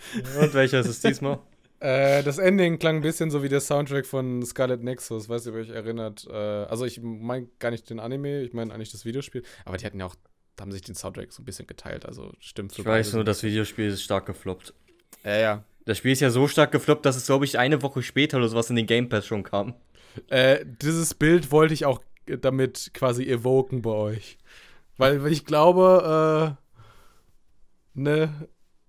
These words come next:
Speaker 2: Bandai Namco-Vergleiche sind immer, also kein gutes Signal, wenn ein Anime mit einem Bandai Namco-Game vergleichst.
Speaker 1: Ist auch kein guter Vergleich, wenn du ein eigentlich gutes Film-Franchise mit Fast and Furious fi-, neuen Filmen vergleichst.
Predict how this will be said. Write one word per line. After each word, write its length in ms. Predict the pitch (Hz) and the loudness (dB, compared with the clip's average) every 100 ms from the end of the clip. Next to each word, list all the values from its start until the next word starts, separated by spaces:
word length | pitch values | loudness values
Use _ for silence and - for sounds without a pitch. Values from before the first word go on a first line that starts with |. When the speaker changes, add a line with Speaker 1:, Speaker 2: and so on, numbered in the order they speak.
| _ 190 156 _ _ _ | _ -20 -20 _ _ _
Speaker 2:
Bandai 220 | 151 143 | 0 2
Namco-Vergleiche 840 | 147 151 160 160 156 139 143 147 160 | 2 0 0 0 0 4 2 2 0
sind 160 | 147 | -2
immer, 440 | 147 143 147 143 135 | -4 0 2 2 0
also 180 | 131 131 | -4 -2
kein 180 | 156 | -2
gutes 240 | 143 143 143 | 0 -2 -2
Signal, 480 | 131 123 123 117 110 | -2 0 0 0 -2
wenn 160 | 113 | -6
ein 40 | 113 | -6
Anime 300 | 120 123 120 | -4 -2 -2
mit 80 | |
einem 140 | 127 120 | -4 -4
Bandai 220 | 123 123 | -2 -2
Namco-Game 520 | 120 120 - - 117 | -4 -6 -8 -4 -4
vergleichst. 580 | - 120 120 117 - - _ _ _ _ - - - | -4 -6 -4 -4 -8 -20 _ _ _ _ -20 -20 -12
Speaker 1:
Ist 180 | - 101 | -10 0
auch 140 | 107 | 0
kein 220 | 113 107 104 | 2 0 0
guter 360 | 110 - 113 | -6 0 0
Vergleich, 420 | - 104 104 107 | 0 0 2 2
wenn 120 | 117 110 | 2 0
du 100 | 107 | 0
ein 280 | 107 107 - | 0 -2 0
eigentlich 420 | 98 110 113 - | 2 2 0 -4
gutes 340 | 117 113 110 | -4 -4 -6
Film-Franchise 840 | - 127 147 - 117 110 - 113 113 | -4 -2 -2 0 -2 -2 0 0 0
mit 80 | 110 | -2
Fast 280 | 113 113 | -2 -2
and 60 | 107 | -4
Furious 340 | - 165 117 - | -8 -2 -2 -2
fi-, 180 | - | -8
neuen 240 | 104 107 107 | -4 -4 -4
Filmen 240 | 113 107 | -6 -6
vergleichst. 520 | - 107 98 85 - | -6 -6 -4 -6 -8